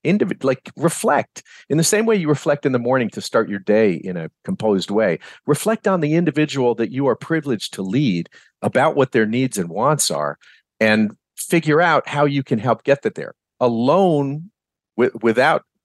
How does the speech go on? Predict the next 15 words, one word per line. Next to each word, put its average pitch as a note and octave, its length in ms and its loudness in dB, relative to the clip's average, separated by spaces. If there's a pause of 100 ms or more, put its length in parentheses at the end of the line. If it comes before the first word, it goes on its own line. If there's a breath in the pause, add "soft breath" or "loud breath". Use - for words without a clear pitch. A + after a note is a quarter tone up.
you've B2 160 -6
already C#3+ 240 2
conversed B2 460 -2
with G#2+ 100 -8
them G#2 160 0
in F#2 60 -2
the F#2 80 -2
fifteen F#2+ 420 -6
minutes. A2+ 400 -2 (400 loud breath)
This A#2+ 160 2
is G#2 220 0
you D3+ 100 2
reflecting B2+ 540 0
on G2+ 160 2
them, F#2+ 280 0